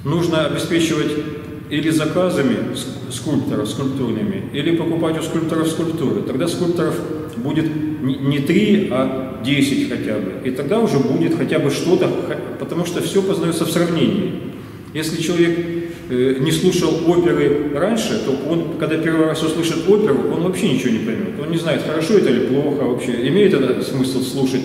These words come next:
и записать или нет. Поэтому и здесь, и в искусстве также. Всё надо сравнивать. Как мы видим, Какие у нас художники, ха-, какой хороший художник, какой плохой, в сравнении с другими художниками. А если бы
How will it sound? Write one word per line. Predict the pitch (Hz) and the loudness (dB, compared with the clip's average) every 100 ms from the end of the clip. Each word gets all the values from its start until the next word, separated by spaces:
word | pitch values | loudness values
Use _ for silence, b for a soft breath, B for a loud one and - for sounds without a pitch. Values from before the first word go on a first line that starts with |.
| 123 | -2
и | |
записать | 120 - 131 120 104 | -2 -2 -2 -2 0
или | 127 127 | 2 4
нет. | 135 147 127 B B B B B 170 | 4 2 -2 B B B B B 0
Поэтому | 185 202 202 | 2 2 4
и | 185 | 2
здесь, | - 190 185 | 4 4 4
и | - 143 143 | 2 0 0
в | |
искусстве | - 185 170 151 | -2 -2 -2 -2
также. | 127 117 - - | -2 -4 -4 -6
Всё | - | -2
надо | 196 180 | 0 0
сравнивать. | 170 170 156 208 202 - - - - | -2 -2 0 0 -2 -4 -8 -10 -6
Как | 170 160 | -4 -2
мы | 143 | 0
видим, | 135 120 - - - - | 0 2 0 -2 -6 -4
Какие | 139 139 | -2 0
у | 147 | 0
нас | 135 - | 0 0
художники, | 139 139 131 - 127 | 2 2 2 0 -2
ха-, | - - - | -4 -6 -6
какой | 139 151 139 | -6 -2 0
хороший | 147 180 - 131 | 2 2 4 2
художник, | 113 117 117 117 117 | 0 0 -2 -2 -2
какой | 110 - | 0 0
плохой, | 135 - - | 0 -2 -4
в | |
сравнении | - 139 170 180 | 0 0 2 2
с | 170 | 4
другими | 180 170 165 - 139 | 4 2 4 2 2
художниками. | 123 117 104 - - - - - - - - - | 0 0 -2 -4 -8 -10 -12 -14 -16 -20 -18 -6
А | 139 | -2
если | 160 | -2
бы | - | -2